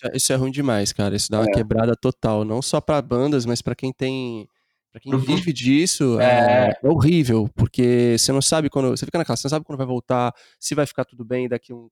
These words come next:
Speaker 1: quanto tempo, o que que você faz, se você tem a capacidade de lançar alguma coisa, se você consegue, se você pode. Então isso realmente é, é muito complicado, né? Mas, infelizmente, a gente vai levando da melhor,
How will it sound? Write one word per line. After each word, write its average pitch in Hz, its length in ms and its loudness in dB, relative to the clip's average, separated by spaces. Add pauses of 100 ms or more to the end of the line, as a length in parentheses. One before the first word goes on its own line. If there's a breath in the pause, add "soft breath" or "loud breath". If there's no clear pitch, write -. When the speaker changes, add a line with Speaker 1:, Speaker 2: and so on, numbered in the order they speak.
Speaker 1:
quanto 131 240 -18
tempo, 127 580 2
o 127 60 4
que 175 140 0
que - 40 0
você 165 120 2
faz, 143 520 0 (240 soft breath)
se - 140 0
você 139 260 2 (200)
tem 151 140 -6
a 143 60 -2
capacidade 135 460 -4
de 127 80 4
lançar 127 320 4
alguma 123 320 2
coisa, 131 280 2
se - 60 -2
você 127 200 -4
consegue, 131 420 -8
se - 60 -20
você 123 180 -18 (100)
pode. 131 380 -2 (380 soft breath)
Então 139 180 4
isso 156 240 4
realmente 151 560 4
é, 151 480 4
é 127 80 2
muito 131 240 2
complicado, 120 760 0
né? 107 200 0 (360 soft breath)
Mas, 135 580 -2
infelizmente, 139 1080 -16 (480)
a 120 40 -16
gente 123 180 -16
vai 131 140 -4
levando 127 380 -10
da 127 120 -10
melhor, 123 540 -10